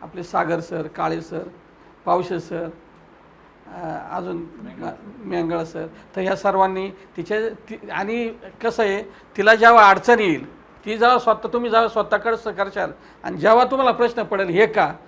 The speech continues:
Speaker 1: आणि त्याचं उत्तर जेव्हा तुम्हाला मिळेल तेव्हाच तुमचं ते प्रत्येक प्रश्न काय होतो, सॉल्व्ह होतो. हे मला माहीत होतं आणि मी तिला ते सांगितलेलं होतं. आणि आता म-, तिला दहावीपर्यंत जी अडचण यायची ती मी सॉल्व्ह करायचो, पण पुढचं शिक्षण माझं नसल्यामुळं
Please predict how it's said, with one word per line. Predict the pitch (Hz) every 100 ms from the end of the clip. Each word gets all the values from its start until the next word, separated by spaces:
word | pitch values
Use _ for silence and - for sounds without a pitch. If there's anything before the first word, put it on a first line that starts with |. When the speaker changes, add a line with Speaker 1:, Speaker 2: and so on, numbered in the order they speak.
| - -
Speaker 1:
आणि | -
त्याचं | 208 214
उत्तर | 214 214 233
जेव्हा | 220 226
तुम्हाला | 208 214 202
मिळेल | 175 170 165
तेव्हाच | 202 202 -
तुमचं | 170 165
ते | 185 214 - - -
प्रत्येक | 190 202 196
प्रश्न | 190 196 185
काय | 165 170
होतो, | 170
सॉल्व्ह | 170 - 180 170
होतो. | - 151 165
हे |
मला | 185 202 202
माहीत | 202 196
होतं | 175
आणि | 190
मी | 202
तिला | 220 226
ते | 233
सांगितलेलं | 233 233 240 220 202
होतं. | 156 214 - - - - -
आणि | 160 175 214 - - _ _ _ - -
आता | 151 185
म-, | 170 170 165
तिला | 196 202
दहावीपर्यंत | 180 208 220 214 208 180
जी | 208
अडचण | 202 202 220
यायची | 214 208
ती | 226
मी | 220 226
सॉल्व्ह | 247 240 202
करायचो, | 180 160 160
पण | 180
पुढचं | 165 226 233
शिक्षण | 214 202 - 190
माझं | 190 196 196 196
नसल्यामुळं | 196 214 208 175 151